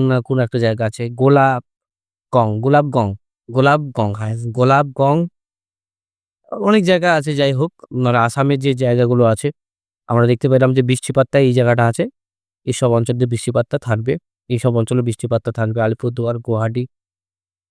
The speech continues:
তারপরে জয়গাঁও, বঙ্গাইগাঁও। বঙ্গাইগাঁও দেখুন প্রায় চারশো এগারো মিলিমিটার, আলিপুরদুয়ারে দেখুন চারশো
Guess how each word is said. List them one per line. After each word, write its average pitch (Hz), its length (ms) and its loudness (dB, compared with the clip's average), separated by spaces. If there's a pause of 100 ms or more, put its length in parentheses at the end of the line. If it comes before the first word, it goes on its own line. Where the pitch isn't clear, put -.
তারপরে 117 300 0
জয়গাঁও, 117 560 2 (540)
বঙ্গাইগাঁও। 120 640 2 (400)
বঙ্গাইগাঁও 147 560 4
দেখুন 143 260 0 (260)
প্রায় 123 240 2
চারশো - 460 -4
এগারো 120 280 0
মিলিমিটার, 120 420 -2
আলিপুরদুয়ারে 123 560 0
দেখুন 120 220 -4 (600)
চারশো 120 420 -2